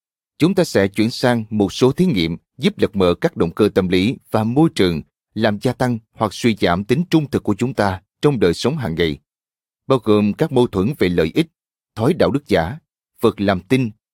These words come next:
óc sáng tạo hay đơn thuần là cảm giác mệt mỏi. Chúng ta cũng sẽ khám phá các yếu tố xã hội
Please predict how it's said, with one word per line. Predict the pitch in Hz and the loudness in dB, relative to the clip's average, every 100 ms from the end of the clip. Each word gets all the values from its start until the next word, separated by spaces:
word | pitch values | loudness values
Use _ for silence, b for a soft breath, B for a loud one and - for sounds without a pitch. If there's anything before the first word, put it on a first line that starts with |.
| _ | _
óc | - 127 | -4 -2
sáng | - - | -2 -2
tạo | 151 80 78 - _ | 0 0 0 -6 _
hay | 170 170 | -2 2
đơn | 170 | 2
thuần | - 104 85 | 2 0 0
là | 92 90 | -2 -2
cảm | - 95 | 0 -4
giác | 107 175 | -2 -2
mệt | 92 82 | -2 0
mỏi. | 85 78 - _ _ _ _ _ _ _ _ _ _ _ - | 0 0 -6 _ _ _ _ _ _ _ _ _ _ _ -4
Chúng | 123 | -2
ta | 143 110 107 | 2 0 0
cũng | - 101 | 0 -2
sẽ | 101 | 0
khám | - 110 | -2 -2
phá | - 101 120 151 - | 0 0 0 -4 -4
các | 120 - | -4 0
yếu | 135 | -2
tố | - 139 | 2 0
xã | - | 2
hội | 104 87 78 | -2 0 -2